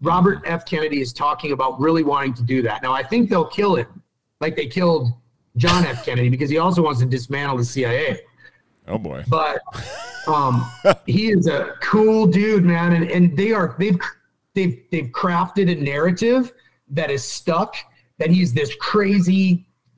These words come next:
Speaker 1: anti-vax, blah, blah, blah, blah. Dude, nobody will debate him on the vax 'cause he's fucking right. Pardon my mouth.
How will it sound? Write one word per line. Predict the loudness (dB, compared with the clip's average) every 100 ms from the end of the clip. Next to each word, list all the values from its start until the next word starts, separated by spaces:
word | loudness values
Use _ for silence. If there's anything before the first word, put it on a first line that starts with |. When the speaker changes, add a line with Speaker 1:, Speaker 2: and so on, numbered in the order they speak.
| -4 0 0
Speaker 1:
anti-vax, | 2 0 0 0 0 -2 -4 -8 -4
blah, | 0 2 2
blah, | 2 0
blah, | 0 -2
blah. | 0 0 0 -2 -6 -20 -20 _ _ _ _ 0
Dude, | 2 4
nobody | 4 4 4 4
will | 4
debate | 2 0 0 0 0
him | -2 -4 -10 _
on | -4 0
the |
vax | 0 -2 -4 -6
'cause | -4 -2
he's | -2 -4
fucking | -4 -4 -2 -2 2
right. | 2 2 -2 -6 _
Pardon | 0 4 6
my | 4
mouth. | 0 0 0 -2